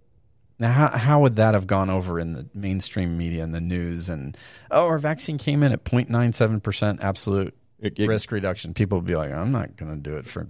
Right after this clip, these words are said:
Speaker 1: point nine seven percent."
Speaker 2: So in Redneck Dummy Talk, that's a one percent less chance of getting sick?
Speaker 1: Yeah, less than one percent chance. Your absolute risk reduction is if I give you this intervention,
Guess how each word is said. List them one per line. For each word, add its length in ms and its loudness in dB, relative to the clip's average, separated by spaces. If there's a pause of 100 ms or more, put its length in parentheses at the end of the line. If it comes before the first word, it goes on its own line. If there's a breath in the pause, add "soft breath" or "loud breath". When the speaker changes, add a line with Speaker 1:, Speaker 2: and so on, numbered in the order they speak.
Speaker 1:
point 240 -6
nine 240 -8
seven 320 -6
percent." 560 -4
Speaker 2:
So 180 2
in 140 4
Redneck 420 0
Dummy 260 2
Talk, 280 -4
that's 180 -4
a 60 -2
one 280 -4
percent 460 -4
less 400 -4
chance 420 -6
of 140 -10
getting 280 -6
sick? 360 -2 (400)
Speaker 1:
Yeah, 240 0 (200)
less 280 4
than 220 0
one 160 0
percent 340 -4
chance. 500 -6
Your 180 0
absolute 380 0
risk 220 -4
reduction 320 -2
is 100 -2
if 80 -2
I 100 4
give 220 0
you 60 0
this 160 -2
intervention, 680 -4